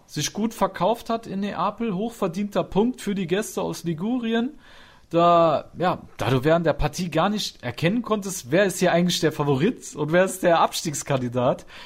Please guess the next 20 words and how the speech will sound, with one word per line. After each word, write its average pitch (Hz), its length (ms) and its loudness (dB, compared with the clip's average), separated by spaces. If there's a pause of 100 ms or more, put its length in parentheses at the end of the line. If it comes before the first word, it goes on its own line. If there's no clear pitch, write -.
(200)
Äh, 147 340 2 (200)
es 151 480 -6
wäre 202 180 4
sogar 196 640 2
mehr 185 200 0
als 180 220 -2
nur 190 240 2
ein 185 220 0
Punkt 165 260 -2
drin 170 160 2
gewesen 254 640 -4
für 196 280 -2
die, 185 320 -4
äh, 165 1000 -2
Thiago 175 360 -4
Motta-Truppe. 170 720 0 (580)
Und 160 380 2
ja, 165 200 4
das 113 200 -4
Team 185 480 0